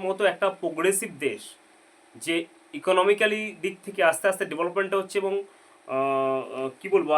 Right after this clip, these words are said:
আস-, আহ, ভারতবর্ষ এখন ফিফথ লার্জেস্ট, আহ, কান্ট্রি হচ্ছে in the world, মানে ইকোনমিক্যালি দিক থেকে, এবং এটা আশা করা যাচ্ছে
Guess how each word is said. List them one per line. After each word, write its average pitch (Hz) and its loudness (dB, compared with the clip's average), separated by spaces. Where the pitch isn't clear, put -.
আস-, 151 -4
আহ, 131 -2
ভারতবর্ষ 175 2
এখন 196 0
ফিফথ 220 -6
লার্জেস্ট, 156 4
আহ, - -10
কান্ট্রি 175 4
হচ্ছে 190 -4
in 170 -4
the 165 0
world, 143 4
মানে 143 -2
ইকোনমিক্যালি 180 0
দিক 127 -10
থেকে, 107 -18
এবং 143 -2
এটা 165 4
আশা 208 -2
করা 214 6
যাচ্ছে 208 2